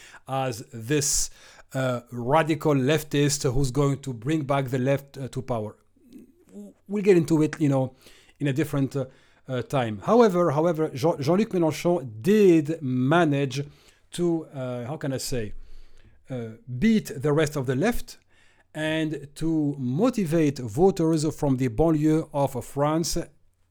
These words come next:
all over the co-, all, all over, uh, uh, continental France. And that is something he only needed four hundred thousand votes to make it to the second round.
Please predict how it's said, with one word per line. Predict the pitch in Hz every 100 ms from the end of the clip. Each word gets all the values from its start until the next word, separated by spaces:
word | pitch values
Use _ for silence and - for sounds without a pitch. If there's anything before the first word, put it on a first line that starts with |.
| _
all | 170 185
over | 175 160
the |
co-, | 151 139 135 135
all, | 160
all | 165 156
over, | 175 151 156 151 - - -
uh, | 135
uh, | 147 143 143 127 123 117 107 98 - _ _ -
continental | - 151 143 135 151 147 135 127 - _
France. | - 127 107 -
And | 135 151
that | 240
is | 240
something | - 240 - 135 113 - _ _ _
he | - 175
only | 226 247 233
needed | 196 220 160 156 175 - _ _ -
four | - - 262 180
hundred | 185 156 139
thousand | - - 185 160 156 160
votes | 143 110 127 202 - - - - _ _ -
to | 131
make | 143 180 -
it | 180 - _
to | -
the | 151
second | 226 202 127
round. | 120 98